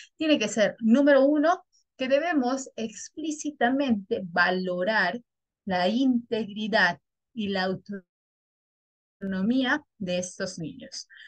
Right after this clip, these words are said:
No olvidemos que vienen de una realidad distinta. Vienen de su hogar,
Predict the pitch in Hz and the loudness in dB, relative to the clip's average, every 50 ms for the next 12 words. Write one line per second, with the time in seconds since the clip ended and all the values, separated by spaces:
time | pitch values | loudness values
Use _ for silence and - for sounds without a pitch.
0 | - _ - 220 226 247 262 269 294 285 247 208 185 175 185 226 233 - - 214 | -18 _ -2 0 0 2 2 2 2 4 4 2 0 0 -4 -6 -6 -6 -8 -8
1 | 185 185 185 185 190 202 190 180 180 175 180 180 180 190 180 175 175 180 185 180 | -8 -6 -6 -6 -6 -8 -6 -8 -8 -6 -4 -4 -4 0 0 0 0 0 -2 0
2 | 180 180 190 190 - - _ - 202 170 - - - _ - 302 311 214 160 - | 2 2 2 2 -2 -10 _ -14 -14 -14 -14 -16 -14 _ -4 -2 -2 -2 -2 -4
3 | - - - - - _ _ _ _ _ _ _ _ _ _ _ _ _ _ _ | -10 -14 -14 -14 -20 _ _ _ _ _ _ _ _ _ _ _ _ _ _ _
4 | _ _ _ _ _ _ _ _ _ _ _ _ _ _ _ _ - - _ _ | _ _ _ _ _ _ _ _ _ _ _ _ _ _ _ _ -20 -20 _ _
5 | _ _ - 214 202 196 214 208 196 185 180 180 - - - - 226 214 190 180 | _ _ -10 -8 -6 -6 -6 -6 -6 -6 -8 -8 -10 -10 -8 -8 -6 -4 -4 -4
6 | 170 165 175 185 196 196 180 175 - | -4 -2 0 2 4 4 2 2 -2